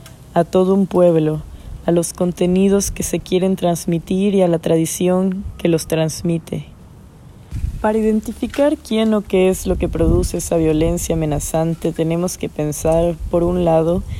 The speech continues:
en el pacto Hitler-Stalin y, por otro,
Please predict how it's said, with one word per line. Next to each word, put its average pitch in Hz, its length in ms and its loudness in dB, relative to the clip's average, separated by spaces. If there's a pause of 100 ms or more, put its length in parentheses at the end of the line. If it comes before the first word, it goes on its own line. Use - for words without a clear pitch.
(280)
en 175 100 2
el 170 140 2
pacto 185 640 0
Hitler-Stalin 175 1200 -2 (420)
y, 185 80 0
por 175 220 2
otro, 190 400 0